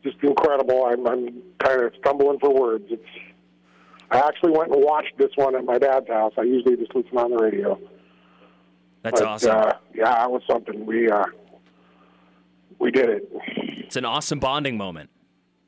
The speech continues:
Speaker 1: And it was nice to see actual referees that don't have white canes and, and guide dogs.
Speaker 2: <laughs> Well, I don't think there were Pac-twelve refs, so that's probably why.
Speaker 1: The, the head guy was from the S E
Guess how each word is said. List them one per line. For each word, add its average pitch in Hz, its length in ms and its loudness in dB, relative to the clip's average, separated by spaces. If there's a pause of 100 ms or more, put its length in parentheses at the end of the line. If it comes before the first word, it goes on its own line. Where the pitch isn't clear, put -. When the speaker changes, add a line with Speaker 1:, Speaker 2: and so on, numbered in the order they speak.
(800)
Speaker 1:
And 156 100 4
it 147 60 4
was 139 180 4
nice 175 340 2
to 170 60 0 (100)
see 196 260 4
actual 170 720 2
referees 170 680 2 (560)
that 131 140 0
don't 156 220 2
have 160 200 2
white 160 280 0
canes 165 360 2
and, 156 100 4
and 143 300 0
guide 175 240 2
dogs. 120 360 0 (400)
Speaker 2:
<laughs> 175 480 -4 (300)
Well, 175 120 0
I 170 80 0
don't 202 180 -2
think 208 180 -2
there 185 100 2
were 160 80 0
Pac-twelve 170 580 -2
refs, 117 260 -4
so 127 120 -6
that's 120 200 -4
probably 143 380 -2
why. 135 360 -4
Speaker 1:
The, 147 340 2
the 147 140 2
head 202 260 0
guy 143 220 4
was 139 220 2
from 151 140 -2
the 139 100 2
S 160 160 2
E 147 140 -4